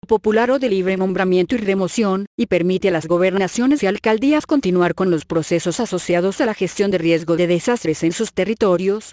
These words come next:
construyendo territorios menos vulnerables. De esta forma, antes de entrar a explicar los pasos por seguir para la conformación de la dependencia encargada de la gestión de riesgo en las entidades territoriales,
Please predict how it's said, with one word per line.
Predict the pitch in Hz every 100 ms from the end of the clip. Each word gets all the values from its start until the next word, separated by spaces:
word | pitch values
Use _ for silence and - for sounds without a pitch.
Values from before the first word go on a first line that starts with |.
| _
construyendo | 220 214 - 220 226 185 165
territorios | 240 185 - 185 160
menos | 165 185 202
vulnerables. | 156 185 233 190 156 143 143 - - _ _
De | 196 214
esta | - 160
forma, | 220 175 160 147 -
antes | 214 220 254 240
de |
entrar | 262 208 196
a |
explicar | 180 - 190 180 208 233
los | 247 -
pasos | 226 175 170 254 - -
por | 175
seguir | - 226 202 190
para | 196 170
la | 156
conformación | - 185 277 226 175 - 185 160
de |
la | 165
dependencia | 170 175 196 190 180 175 160
encargada | 170 165 190 208 233
de | 220
la | 190
gestión | 190 170 208 196
de |
riesgo | 175 165 156 175
en | 196
las | 190
entidades | 247 180 170 180 185
territoriales, | - 208 202 202 214 202 175 180